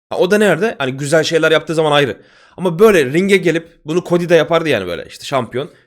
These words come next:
Ringe geliyor, dakikalarca konuşuyor ya böyle. Beni sıkıyor abi.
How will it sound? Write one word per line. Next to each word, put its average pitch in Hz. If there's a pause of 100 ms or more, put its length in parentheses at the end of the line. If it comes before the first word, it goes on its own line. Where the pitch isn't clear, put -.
Ringe 175
geliyor, 117
dakikalarca 175
konuşuyor 156
ya 107
böyle. 85 (680)
Beni 185
sıkıyor 123
abi. 80